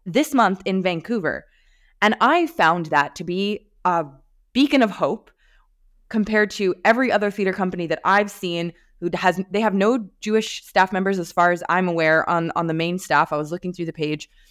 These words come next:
I love the Push Festival. I've been many times. I used to volunteer there. So I was very happy to see that they were standing up for their decision, especially after what happened at the Belfry. They wrote a whole blog post, which I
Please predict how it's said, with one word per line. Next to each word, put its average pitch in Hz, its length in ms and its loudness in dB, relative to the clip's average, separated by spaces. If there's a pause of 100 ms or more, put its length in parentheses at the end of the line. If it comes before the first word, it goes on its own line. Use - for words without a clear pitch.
(140)
I 175 80 -2
love 202 220 6
the 233 80 -2
Push - 220 -6
Festival. 208 540 2
I've 170 320 -2
been 185 200 -2
many 202 240 0
times. 185 360 -2
I 160 40 0
used 175 160 -4
to 208 60 -6
volunteer 180 440 -2
there. 151 160 0
So 156 140 -6
I - 20 -6
was 156 80 -10
very 202 240 2
happy 190 240 0
to 170 100 -4
see 160 220 -6
that 151 220 -2
they 202 100 0
were 202 80 2
standing 185 380 -2
up - 180 0
for 233 80 0
their 180 140 2
decision, 151 560 -2
especially 247 560 -2
after 170 240 2
what 147 100 -6
happened 156 240 -2
at 151 100 -4
the 151 60 -10
Belfry. 147 500 -4 (460)
They 196 80 2
wrote 185 180 2
a 175 40 2
whole 233 180 0
blog 208 320 4
post, 202 320 -6
which 180 160 -6
I 165 280 -2